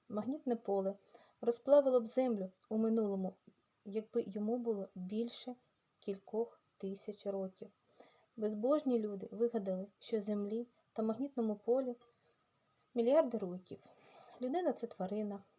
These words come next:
Бога немає, тому Землю вражають катастрофи. Це ознака того, що атеїстична епоха язичників добігла кінця.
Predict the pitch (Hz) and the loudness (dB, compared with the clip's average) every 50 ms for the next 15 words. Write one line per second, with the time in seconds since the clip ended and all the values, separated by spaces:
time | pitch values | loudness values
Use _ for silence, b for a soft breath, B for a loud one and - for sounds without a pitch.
0 | _ _ _ _ _ _ _ _ _ _ _ _ _ _ - 220 277 277 262 233 | _ _ _ _ _ _ _ _ _ _ _ _ _ _ 0 2 4 4 4 2
1 | 208 202 190 190 190 190 185 190 202 b b b b b b b b - 233 233 | 0 0 0 -2 -2 -2 -4 -6 -8 b b b b b b b b -2 0 2
2 | 262 277 - - 220 - - 247 277 302 277 247 202 190 185 - _ _ _ 214 | 4 2 2 0 -6 -2 0 0 2 2 2 0 -2 -2 -6 -10 _ _ _ -4
3 | 220 226 220 - 220 208 196 196 - - - - 320 330 285 - - - - 208 | -4 -2 0 2 2 2 2 0 -2 -6 -2 -2 0 0 0 -2 -2 -6 -4 -2
4 | 196 196 196 - - 202 - B B B B B B B _ - 247 247 233 240 | -2 -2 -4 -6 -12 -16 -16 B B B B B B B _ 2 4 4 4 2
5 | 247 240 240 233 220 - 233 214 202 220 233 247 247 240 _ _ _ - 226 214 | 0 0 0 -2 -4 -2 -4 -2 -2 -2 -2 -2 -4 -6 _ _ _ -4 -2 -2
6 | 208 - - 214 214 214 - - - 247 254 254 - - 220 202 - - - _ | -2 -2 -2 0 0 0 -2 -4 -4 -4 -4 -4 -8 -8 -8 -8 -8 -14 -20 _
7 | - 196 202 240 254 - - 214 208 b b b b 214 214 208 208 226 220 220 | -4 0 0 0 0 0 -6 -10 -10 b b b b -4 -4 -2 0 -2 -4 -4
8 | - - 202 196 196 - - - _ 247 202 185 190 180 185 220 262 269 247 226 | -6 -8 -8 -8 -8 -12 -14 -14 _ -10 -6 -6 -6 -4 -4 -6 -6 -2 -2 -4
9 | 220 220 - 202 202 196 - - 196 190 196 | -4 -4 -6 -8 -8 -8 -6 -6 -6 -6 -6